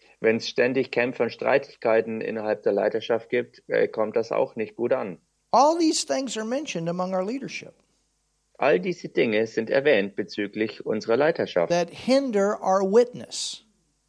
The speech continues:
Speaker 1: die unser Zeugnis hindern können.
Speaker 2: And thank God, among our leadership, we learn to work out all differences in the guidelines of love.
Speaker 1: Und Gott sei Dank ist es, äh, bei uns in der Leiterschaft so,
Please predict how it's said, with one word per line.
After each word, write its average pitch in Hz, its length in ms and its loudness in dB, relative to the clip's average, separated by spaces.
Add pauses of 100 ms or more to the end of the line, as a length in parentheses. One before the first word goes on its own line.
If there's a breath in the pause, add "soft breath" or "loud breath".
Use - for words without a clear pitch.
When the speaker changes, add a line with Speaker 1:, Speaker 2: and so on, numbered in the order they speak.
(220)
Speaker 1:
die 117 340 4
unser 113 440 0
Zeugnis 110 440 0
hindern 135 360 -2
können. 90 360 -2 (1120)
Speaker 2:
And 117 160 -14
thank 214 400 -2
God, 165 380 0
among 160 300 -2
our 156 100 -2
leadership, 160 560 -8
we 151 100 -6
learn 147 220 -6
to 160 100 -6
work 143 280 -8
out 127 180 -4
all 127 180 -4
differences 135 600 -10
in 135 120 -10
the 135 100 -12
guidelines 120 580 -8
of 113 100 -10
love. 104 440 -6 (720)
Speaker 1:
Und 110 140 -8
Gott 120 240 4
sei 127 140 4
Dank 127 420 -2
ist 123 380 -6
es, 127 300 0
äh, 110 500 2
bei 107 80 4
uns 113 260 -2
in 104 80 -6
der 107 100 -2
Leiterschaft 113 600 0
so, 117 320 2